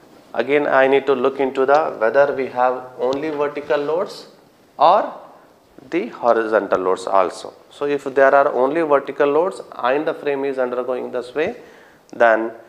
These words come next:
these are the two things which we need to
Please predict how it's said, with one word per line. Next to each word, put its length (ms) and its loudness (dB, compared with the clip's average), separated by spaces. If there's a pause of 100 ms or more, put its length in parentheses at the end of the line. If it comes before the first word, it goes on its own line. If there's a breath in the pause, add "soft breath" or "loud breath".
(320 loud breath)
these 340 -4
are 140 6
the 200 2 (140)
two 220 0 (220)
things 480 -4 (460 soft breath)
which 240 -10
we 180 -2
need 320 -2
to 320 -2